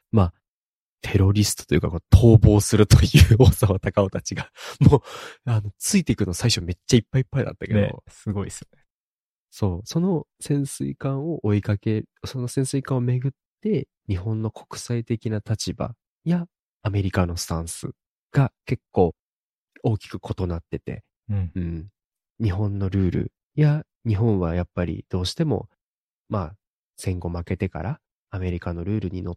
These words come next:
Speaker 1: とりながら、アメリカの下でやっていたっていうところからどう決別するのかみたいなところが、日本の人たちにこう問われるようなお話ですね。
Speaker 2: うん。
Speaker 1: な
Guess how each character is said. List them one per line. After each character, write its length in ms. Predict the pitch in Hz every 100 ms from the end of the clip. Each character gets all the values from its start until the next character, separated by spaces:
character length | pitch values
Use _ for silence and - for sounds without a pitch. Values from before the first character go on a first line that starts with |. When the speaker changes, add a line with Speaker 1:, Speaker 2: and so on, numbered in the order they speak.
| _
Speaker 1:
と 120 | 95
り 100 | 90
な 140 | 95 139
が 120 | 151
ら、 280 | 180 139 107 _ _
ア 100 | -
メ 120 | 101 90
リ 80 |
カ 140 | - 85
の 80 | 87
下 220 | 98 156
で 100 | 85
や 100 | 101
っ 60 | -
て 80 | -
い 60 | -
た 120 | 90
っ 60 | _ -
て 60 |
い 100 | 78
う 60 | 82
と 80 | -
こ 140 | 107
ろ 100 | 101
か 140 | -
ら 100 | 131
ど 240 | 104 117 98
う 60 | - _ -
決 260 | - - 92
別 240 | 95 95
す 160 | - 90
る 100 | 80
の 120 | 80
か 180 | - -
み 80 | 95
た 120 | -
い 40 | 78
な 120 | 78
と 100 | -
こ 120 | -
ろ 100 | 143
が、 300 | 139 117 104 _ _
日 80 | 85
本 260 | 85 82 82
の 180 | 82 - _ _ _ -
人 160 | 101
た 160 | - 80
ち 240 | - 110 - -
に 220 | 143 131 _ _
こ 140 | -
う 40 | 92 -
問 180 | 104
わ 100 | 92
れ 100 | 92
る 140 | 90 98
よ 160 | -
う 20 | 107
な 160 | - _ _ 110 95
お 40 |
話 340 | 85 82 82 -
で 100 | -
す 120 | -
ね。 220 | - - _ _
Speaker 2:
う 40 |
ん。 20 |
Speaker 1:
な 60 | -